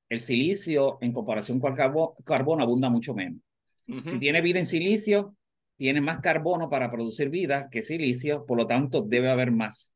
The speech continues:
Speaker 1: Entonces, hay algunos recursos que va a utilizar el oxígeno, nitrógeno y otro, que la de vida de carbono, que es más eficiente,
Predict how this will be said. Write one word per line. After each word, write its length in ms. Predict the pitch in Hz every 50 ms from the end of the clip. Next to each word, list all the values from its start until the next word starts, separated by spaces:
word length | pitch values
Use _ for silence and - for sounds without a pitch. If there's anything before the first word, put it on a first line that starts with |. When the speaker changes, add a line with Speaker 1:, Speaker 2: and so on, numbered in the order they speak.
| _
Speaker 1:
Entonces, 420 | - 123 113 135 131 131 170 139 - -
hay 140 | 127 123
algunos 320 | 123 131 131 151 147 131 127
recursos 720 | 160 147 - - 185 - - - - - 127 127 - - - - - _ _ _ _
que 240 | - 131 117 117 110
va 100 | 107 120
a 40 | 123
utilizar 520 | 127 135 147 147 147 135 170 160 160 -
el 80 | - 104
oxígeno, 640 | 101 - - - 143 165 160 139 147 139 123 113
nitrógeno 560 | 110 104 104 139 143 165 165 147 135 120 120
y 100 | 123 131
otro, 220 | 165 175 - 139 127
que 160 | 151 135 127
la 100 | 123 120
de 80 | 120
vida 160 | 123 135 156 180
de 80 | 196
carbono, 460 | 190 190 175 175 170 202 196 165 147
que 80 | 113 113
es 60 | 110
más 120 | 113 117 131
eficiente, 680 | 135 143 170 170 180 190 165 139 131 123 135 139 131